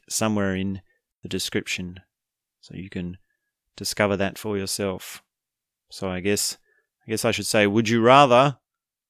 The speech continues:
discover what it is I've got to teach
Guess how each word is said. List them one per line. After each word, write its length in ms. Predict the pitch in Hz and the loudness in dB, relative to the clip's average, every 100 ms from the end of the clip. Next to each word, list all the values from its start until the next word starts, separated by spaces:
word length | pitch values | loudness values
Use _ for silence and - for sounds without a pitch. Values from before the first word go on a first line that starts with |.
| _ _ _ _ _ _ _ _ - | _ _ _ _ _ _ _ _ -14
discover 420 | 101 - 110 107 | -10 -4 -2 0
what 180 | 107 107 | 0 0
it 100 | 104 | 0
is 180 | 107 | 0
I've 220 | 107 101 - | 2 0 0
got 200 | 110 - | -2 -2
to 80 | - | -2
teach 500 | 123 151 - - | 2 4 4 -2